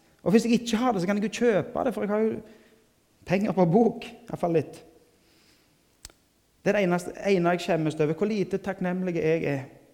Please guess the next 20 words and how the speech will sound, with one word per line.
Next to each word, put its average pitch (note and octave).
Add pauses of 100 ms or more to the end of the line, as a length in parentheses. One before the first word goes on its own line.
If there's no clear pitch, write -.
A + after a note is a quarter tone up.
(200)
som F3+
bor F3+
her, F#3+ (580)
som E3+
har F#3
det G3
så. G3+ (2250)
Og -
det F#3+
andre G3
jeg G3
skjemmes F#3
over, F3
er E3+ (1800)
hvor F3
lite E3
jeg E3+
bryr D3
meg, C#3 (280)
egentlig, C#3+